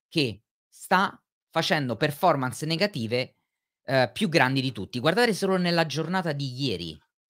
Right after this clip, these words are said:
che cosa ha fatto X L E, meno tre settantuno per cento.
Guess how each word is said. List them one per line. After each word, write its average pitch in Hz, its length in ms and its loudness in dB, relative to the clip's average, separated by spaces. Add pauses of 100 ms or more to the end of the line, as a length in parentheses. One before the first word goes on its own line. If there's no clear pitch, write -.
(140)
che - 120 -12
cosa 123 220 -2
ha - 20 -6
fatto 113 360 -2
X - 260 -6
L 107 120 -6
E, 87 220 -4
meno 185 400 2
tre 185 220 -2
settantuno 165 680 -6
per 143 160 -2
cento. 90 640 -6